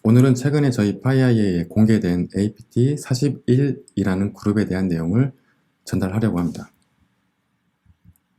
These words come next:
아젠다입니다. 에이피티 사십일의 표적 동향, 그들의 기법,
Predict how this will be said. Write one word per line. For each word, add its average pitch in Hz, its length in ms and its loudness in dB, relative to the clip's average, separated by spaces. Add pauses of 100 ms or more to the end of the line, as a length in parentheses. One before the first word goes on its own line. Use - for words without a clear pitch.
(480)
아젠다입니다. 101 680 0 (2250)
에이피티 127 360 0
사십일의 143 480 0
표적 160 260 -4
동향, 98 480 -2 (420)
그들의 117 300 4
기법, - 480 -8